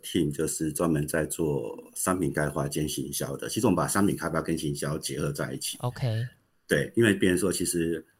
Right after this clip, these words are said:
Speaker 1: 你开发出来的东西就是，它是一个互动的。比如说我们开发一个新的东西，我们可能会跟行销讨论说这个东西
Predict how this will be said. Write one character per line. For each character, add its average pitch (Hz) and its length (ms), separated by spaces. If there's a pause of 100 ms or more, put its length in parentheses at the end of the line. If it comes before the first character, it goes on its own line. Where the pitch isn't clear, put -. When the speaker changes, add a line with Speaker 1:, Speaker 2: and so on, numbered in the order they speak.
(220)
Speaker 1:
你 76 280
开 104 180
发 104 100
出 104 100
来 80 60
的 73 60
东 78 180
西 80 100
就 78 140
是， 76 400 (180)
它 127 120
是 131 120
一 123 40
个 95 80
互 95 180
动 80 240
的。 - 100
比 - 80
如 80 60
说 110 100
我 87 80
们 71 120
开 87 160
发 87 120
一 85 60
个 80 100
新 80 160
的 78 120
东 76 200
西， 76 160
我 71 80
们 69 80
可 65 120
能 65 100
会 80 100
跟 78 280
行 67 180
销 76 160
讨 - 180
论 71 160
说 73 160
这 - 120
个 78 80
东 76 200
西 73 320